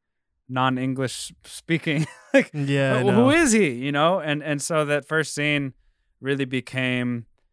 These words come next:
Speaker 1: a, a fun family, you know, tie-in, while Hawkeye is essentially escorted out the door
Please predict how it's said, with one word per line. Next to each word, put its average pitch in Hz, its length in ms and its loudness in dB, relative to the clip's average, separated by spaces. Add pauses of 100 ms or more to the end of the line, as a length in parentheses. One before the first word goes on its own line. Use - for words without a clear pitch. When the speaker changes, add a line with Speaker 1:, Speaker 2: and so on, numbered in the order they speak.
(440)
Speaker 1:
a, 117 460 -2
a 117 140 -8
fun 139 720 -2
family, 127 1040 -2 (640)
you 123 140 -6
know, 107 280 -4 (140)
tie-in, 117 760 -2 (500)
while 110 680 0 (340)
Hawkeye 117 680 0
is 107 340 -8
essentially 113 500 -8
escorted 107 540 -8
out 107 160 -4
the 101 80 -14
door 107 540 -2